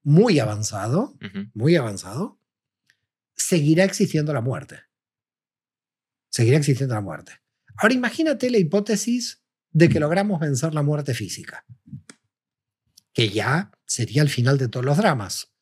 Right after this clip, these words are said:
Speaker 1: según el análisis que tú me estás planteando. ¿Qué vamos a hacer en la eternidad?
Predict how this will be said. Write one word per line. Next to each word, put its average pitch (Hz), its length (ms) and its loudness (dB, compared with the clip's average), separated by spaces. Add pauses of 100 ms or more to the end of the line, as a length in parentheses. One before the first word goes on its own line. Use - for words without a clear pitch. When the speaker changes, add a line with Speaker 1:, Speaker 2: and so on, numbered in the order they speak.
(140)
Speaker 1:
según 127 460 -2
el 156 120 -2
análisis 151 500 -2
que 123 100 -4
tú 143 140 -4
me 139 80 -2
estás 123 180 -6
planteando. 117 580 -6 (1080)
¿Qué 262 120 2
vamos 269 320 0
a 175 40 4
hacer 226 320 -4
en 208 120 -2
la 143 100 4
eternidad? 117 560 -4